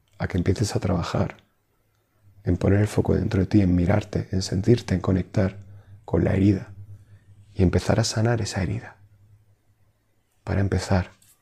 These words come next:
a cambiar tu experiencia de vida en el presente. Si no, caemos siempre en lo mismo.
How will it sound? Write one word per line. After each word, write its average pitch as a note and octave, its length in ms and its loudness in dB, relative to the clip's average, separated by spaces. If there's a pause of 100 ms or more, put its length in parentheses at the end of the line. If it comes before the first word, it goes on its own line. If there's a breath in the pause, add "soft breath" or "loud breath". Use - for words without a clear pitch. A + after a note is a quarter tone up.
(640)
a - 100 -4
cambiar F2+ 340 2
tu - 140 -2
experiencia F#2 640 2
de F2+ 100 2
vida F#2+ 200 2
en F#2 60 0
el F2 120 -4
presente. - 500 -8 (2250 soft breath)
Si - 220 4
no, G#2+ 160 8
caemos G#2 320 6
siempre G2 260 2
en F#2+ 60 4
lo G2 80 4
mismo. G#2 340 2